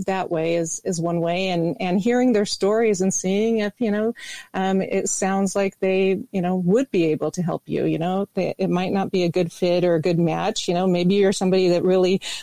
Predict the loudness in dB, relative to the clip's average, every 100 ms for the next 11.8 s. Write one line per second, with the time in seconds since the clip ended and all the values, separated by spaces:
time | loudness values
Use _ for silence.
0 | -6 -2 -2 -2 -2 0 2 2 0 0
1 | -2 0 0 0 -2 0 0 0 -2 -2
2 | -2 -2 0 0 0 -2 -2 -4 -6 -2
3 | 0 0 -2 -2 -2 -4 -6 -6 -6 -6
4 | -6 -4 -4 -6 -10 -18 -8 -4 0 0
5 | 0 -2 0 0 -2 -2 0 0 -2 -2
6 | -2 -2 0 0 2 2 2 2 0 0
7 | 2 2 0 -2 -2 0 0 -2 -6 -8
8 | -4 -2 0 -2 0 0 2 0 0 0
9 | -2 -4 -6 -4 -2 -2 -4 -8 -20 -16
10 | -4 0 0 2 2 2 0 0 2 2
11 | 2 2 2 0 0 0 0